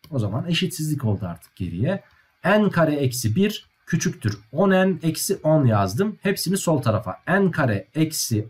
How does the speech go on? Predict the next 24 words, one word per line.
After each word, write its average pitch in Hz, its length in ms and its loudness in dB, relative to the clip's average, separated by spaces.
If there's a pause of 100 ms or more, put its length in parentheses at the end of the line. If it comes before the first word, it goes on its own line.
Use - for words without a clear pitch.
(100)
on 180 400 2
n, 190 320 2 (440)
hmm, 123 540 4
artı 190 300 2
dokuz - 420 -2 (340)
küçüktür - 380 -2
sıfır 185 340 0
dedim. 175 260 0 (560)
Sonra 202 340 2
ben 202 180 2
burayı 190 280 4
n 185 260 4
ve 175 260 2
n 165 80 2
diye, 123 220 4
burayı 170 200 2
da 170 60 0
eksi 160 300 -2
dokuz 165 300 0
ve 165 80 2
eksi 156 280 -4
bir 165 180 2
diye 165 120 2
ayırırsam 190 520 0